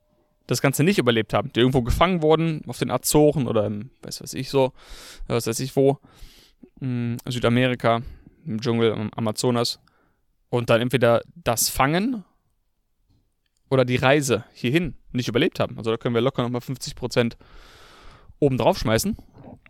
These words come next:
Würde ich mal jetzt einfach so schätzen. Das heißt, es sind halt nicht mehr vierzig Millionen, sondern knapp sechzig Millionen.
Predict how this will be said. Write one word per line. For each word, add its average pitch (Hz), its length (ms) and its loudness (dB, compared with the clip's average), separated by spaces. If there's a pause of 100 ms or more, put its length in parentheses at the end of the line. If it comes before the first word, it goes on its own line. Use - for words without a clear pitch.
(440)
Würde 139 200 2
ich 123 80 -4
mal 117 160 4
jetzt - 260 -2
einfach 120 220 -2
so 113 260 -6
schätzen. 170 480 -2 (800)
Das - 260 -2
heißt, 117 100 0
es 104 40 -6
sind 110 140 -2
halt 117 80 2
nicht 117 100 -6
mehr 110 120 -6
vierzig 135 340 -2
Millionen, 147 260 0
sondern 120 240 0
knapp 120 300 -4
sechzig 143 400 -6
Millionen. 101 380 -4